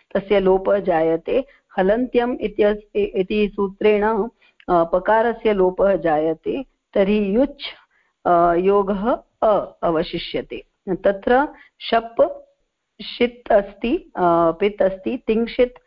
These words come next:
सार्वधातुकम् इत्यनेन, अ, सार्वधातुकं, अ, संज्ञा प्राप्नोति।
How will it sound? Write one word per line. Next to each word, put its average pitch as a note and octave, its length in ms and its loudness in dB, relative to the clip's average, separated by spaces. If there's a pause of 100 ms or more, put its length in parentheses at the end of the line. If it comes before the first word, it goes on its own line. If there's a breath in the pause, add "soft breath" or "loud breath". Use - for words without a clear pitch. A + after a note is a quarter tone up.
(280)
सार्वधातुकम् A3 800 0
इत्यनेन, G#3 560 -2
अ, F#3 520 0
सार्वधातुकं, A3 960 0
अ, F#3+ 160 -2
संज्ञा G3 440 2
प्राप्नोति। F3 800 -2